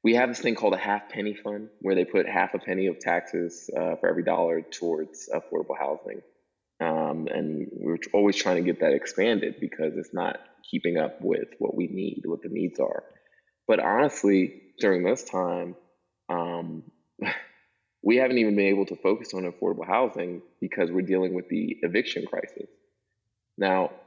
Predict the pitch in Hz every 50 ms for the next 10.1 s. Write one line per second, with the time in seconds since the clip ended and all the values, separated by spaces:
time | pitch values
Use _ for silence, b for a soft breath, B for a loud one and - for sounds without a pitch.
0 | - - 98 92 120 135 170 - - - - - - - - - 139 120 143 170
1 | - - 113 101 101 107 117 120 117 - - 110 101 98 95 98 95 92 - 98
2 | 98 98 90 87 90 - - - - 90 - - 92 92 92 85 - - - -
3 | _ _ _ _ _ _ _ _ _ _ _ _ _ _ _ - 95 92 - -
4 | - 92 90 92 92 87 - - 92 104 117 131 139 135 135 135 135 - - -
5 | 117 - - 95 95 90 - 92 - - - 98 98 98 90 87 87 - - -
6 | _ _ _ _ _ _ _ _ _ _ _ - 95 92 - - 92 90 - _
7 | _ _ - 104 95 - - - 90 - 98 98 113 135 139 117 98 98 101 -
8 | - 90 95 101 98 - 92 - - - - - - 98 107 110 104 98 107 -
9 | - - 95 92 92 - - _ _ - - - 113 127 139 120 107 101 101 101
10 | 98 98